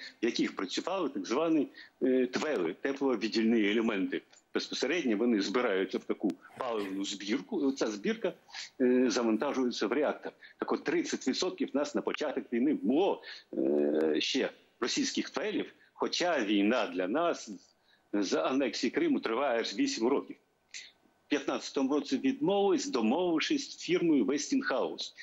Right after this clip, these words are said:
Це американська фірма, яка належить зараз там в значної мірі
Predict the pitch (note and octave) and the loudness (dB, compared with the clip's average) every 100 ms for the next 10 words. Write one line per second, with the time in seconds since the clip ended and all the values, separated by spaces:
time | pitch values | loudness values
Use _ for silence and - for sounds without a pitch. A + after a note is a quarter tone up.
0 | - - F3+ A#2+ B2 A#2 A2+ G2+ - - | -10 -2 0 2 2 0 -2 -2 -6 -2
1 | A3 F#3 C3 - B2 A2+ A2+ F#2 F#2+ F2 | 0 2 0 0 0 2 2 2 0 0
2 | G#2 F2+ - G2 F2+ _ - - A2+ B2+ | 0 -2 -4 -6 -6 _ -16 -4 0 0
3 | - A2 G#2 G2 F2+ - | 2 2 2 2 2 -2